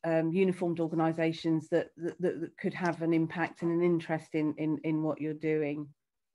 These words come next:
Think about the people that might benefit from it, and are there those groups of people that you could draw in as well? And community here can include not just the people that live locally, but those that have a connection with the church, uh, in, in some way through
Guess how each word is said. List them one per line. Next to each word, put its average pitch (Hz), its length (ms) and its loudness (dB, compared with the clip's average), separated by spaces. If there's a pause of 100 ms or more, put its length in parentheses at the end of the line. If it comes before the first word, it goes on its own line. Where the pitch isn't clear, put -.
(760)
Think 202 160 2
about 180 240 4
the 180 60 -8
people 180 320 -2
that 160 140 0
might 170 280 -2
benefit 170 520 2
from 151 260 -2
it, 147 160 -4 (380)
and 170 120 0
are 170 140 4
there 160 160 4
those 180 280 6
groups - 280 -4
of 151 100 -14
people 160 360 -2
that 147 140 -2
you 156 160 -2
could 151 160 -10
draw 147 240 -2
in 151 120 0
as 143 160 -4
well? 143 320 -2 (460)
And 202 120 4
community 208 440 2
here 175 280 2
can 185 120 0
include 175 560 0 (280)
not 180 240 2
just 180 160 -2
the 180 60 -4
people 180 360 -2
that 165 100 -6
live 196 180 0
locally, 170 460 2
but 165 180 0
those 175 220 2
that - 100 -4
have 170 160 -4
a 160 60 -4
connection 175 560 -2
with 170 160 0
the 165 80 -6
church, 170 640 -2 (360)
uh, 170 160 0
in, 165 280 2
in 170 180 0
some 165 220 2
way 165 240 4
through 156 320 -2